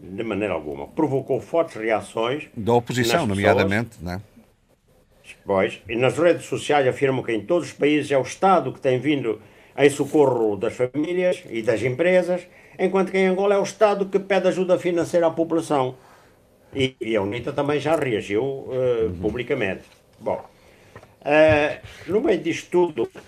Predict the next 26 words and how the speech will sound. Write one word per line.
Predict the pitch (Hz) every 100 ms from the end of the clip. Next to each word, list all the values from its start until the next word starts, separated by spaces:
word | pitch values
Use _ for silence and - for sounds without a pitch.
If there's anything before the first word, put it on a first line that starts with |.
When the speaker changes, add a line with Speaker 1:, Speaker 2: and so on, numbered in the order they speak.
| - - - 98 -
Speaker 1:
eh, | 110 110
eh, | 131 127 120 113 104
o | 127
que | -
é | 156
que | 113
nós | 131 123
temos? | 104 82
Nós | 127 170
temos | 139 110 107 -
que | 156
realmente | 147 170 139 113 107 95 - -
uma | 175 185
falta | 131 - 165 143
de | 110 113
meios | 113 131 135
extraordinários. | - 135 135 131 117 85 71 - - - _ _ _ - - _ _ -
Eh, | 110 107 101 95 110
mas | 147 151
antes | 196 -
disso, | 135 113
quero | - 139
dizer | 123 113 98 87
que, | - 139 113 110 _ _ -
eh, | 123 127 117 113 107 - - -
há | 139 147